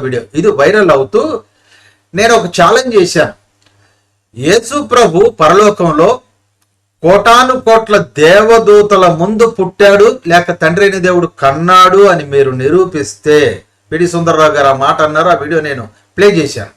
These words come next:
"నేను నా లేమిలో కూడా పది లక్షలు ఇస్తాను, ఉన్నది ఒకే ఇల్లు నాకు, ఆ ఇల్లుని అమ్మేసైనా సరే నేను, ఆ, పది లక్షలు నా వాటాగా వచ్చేదాన్ని మీకు ఇచ్చేస్తానని, ఆ,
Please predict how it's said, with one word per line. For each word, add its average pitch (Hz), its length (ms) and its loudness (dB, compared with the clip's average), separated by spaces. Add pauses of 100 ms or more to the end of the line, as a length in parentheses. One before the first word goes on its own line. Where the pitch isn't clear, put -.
(1080)
"నేను 180 380 0
నా 202 180 2
లేమిలో 233 500 2
కూడా 220 180 2
పది 175 340 2
లక్షలు 196 480 2
ఇస్తాను, 135 680 -4 (280)
ఉన్నది 156 280 -2
ఒకే 151 300 -2
ఇల్లు 170 200 0
నాకు, 170 320 0
ఆ 165 120 2
ఇల్లుని 160 280 -4
అమ్మేసైనా 202 480 0
సరే 208 200 -4
నేను, 196 260 -8 (840)
ఆ, 123 580 0 (200)
పది 180 180 2
లక్షలు 190 500 0 (1000)
నా 151 180 2
వాటాగా 165 480 2
వచ్చేదాన్ని 151 600 0 (340)
మీకు 165 260 -6
ఇచ్చేస్తానని, 175 840 -4 (600)
ఆ, 117 400 -4